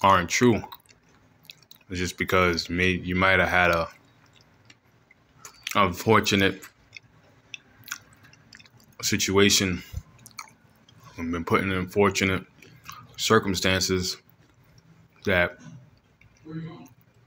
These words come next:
you never thought you would be in. All right, or end up being in.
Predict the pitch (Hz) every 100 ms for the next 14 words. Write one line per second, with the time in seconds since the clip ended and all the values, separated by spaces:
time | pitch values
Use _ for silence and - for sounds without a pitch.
0 | _ _ _ _ _ _ _ - - 101
1 | 101 101 101 95 92 90 - - _ -
2 | - - 180 87 - 95 85 123 120 78
3 | - _ _ _ _ _ _ _ _ _
4 | - - _ - - _ _ - - _
5 | - 160 165 - - - - - 90 87
6 | - - 92 95 101 101 131 98 104 92
7 | 87 78